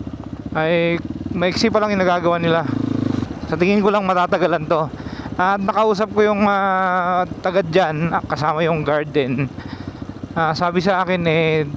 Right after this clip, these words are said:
meron na palang existing na kalsada dito. So, gaya ng nabanggit ko sa inyo kanina, ah, mahirap mag-survey ng dadaanan sa bundok kung, as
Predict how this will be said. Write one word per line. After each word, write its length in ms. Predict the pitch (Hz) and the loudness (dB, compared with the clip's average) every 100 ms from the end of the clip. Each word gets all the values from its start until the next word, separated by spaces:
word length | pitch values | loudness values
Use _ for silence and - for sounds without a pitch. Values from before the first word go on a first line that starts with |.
| 190 | -8
meron 320 | 175 185 208 220 | -2 0 0 0
na 80 | |
palang 320 | 214 208 202 202 | 0 0 0 0
existing 640 | 175 135 175 - 202 185 | 0 2 0 0 0 2
na 80 | 175 | 2
kalsada 400 | 170 165 160 151 | 0 0 0 2
dito. 480 | 143 139 151 139 - - - - - | 2 2 2 0 -4 -10 -12 -12 -10
So, 160 | - | -2
gaya 240 | 175 170 180 | 0 2 2
ng 160 | 196 | 0
nabanggit 400 | 190 180 185 180 | 0 0 0 0
ko 80 | 180 | 0
sa 80 | 185 | 0
inyo 160 | 175 180 | 2 2
kanina, 640 | 180 185 180 143 135 127 - - - - - - - - - 151 | 2 2 2 2 -2 -4 -8 -10 -10 -12 -12 -12 -12 -12 -6 0
ah, 320 | 147 151 151 | 0 2 0
mahirap 400 | 156 170 190 196 | 0 2 2 0
mag-survey 720 | 185 185 - 190 185 175 170 | 0 -2 0 0 2 2 2
ng 320 | 165 165 165 | 0 0 0
dadaanan 960 | 147 156 165 160 170 165 139 139 147 147 - - - - - - - - - | 0 2 2 2 0 0 0 0 -2 -2 -4 -6 -6 -6 -4 -4 -4 -4 -2
sa 80 | |
bundok 480 | 160 165 196 165 147 - - - - - - - - - | 0 2 2 2 0 -2 -6 -4 -4 -6 -6 -6 -6 -4
kung, 320 | 175 170 175 | 0 0 2
as 160 | 180 | 0